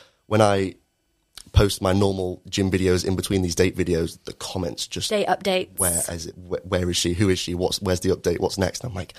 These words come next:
Speaker 1: "Right, so now all people know me for is this date update thing." So, so I have to play on that. But again, that's not what I solely want to be known for. So it's, again, trying to find the balance.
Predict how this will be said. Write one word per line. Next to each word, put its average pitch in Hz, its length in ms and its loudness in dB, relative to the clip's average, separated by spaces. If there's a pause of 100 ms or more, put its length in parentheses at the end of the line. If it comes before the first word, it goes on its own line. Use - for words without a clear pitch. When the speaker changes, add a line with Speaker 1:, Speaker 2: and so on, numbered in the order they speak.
(640)
Speaker 1:
"Right, 92 220 -2
so 104 100 2
now 110 180 6
all 107 180 6
people 98 200 -2
know 95 120 4
me 95 100 2
for 92 180 2
is 90 80 2
this 87 120 -2
date 104 240 4
update 87 320 0
thing." 87 180 0
So, 87 200 2
so - 120 0
I 90 60 4
have 120 160 2
to 107 60 -4
play 98 140 2
on 92 100 6
that. 95 160 4
But 82 80 0
again, 95 360 2
that's - 220 -4
not - 100 2
what 80 100 4
I - 40 2
solely 92 320 2
want 87 160 0
to - 60 -14
be 87 60 0
known 95 200 4
for. 87 200 -2
So 85 120 0
it's, 85 140 0
again, 95 260 2
trying 90 160 -2
to 90 40 -4
find 87 200 2
the 87 40 -2
balance. 87 440 2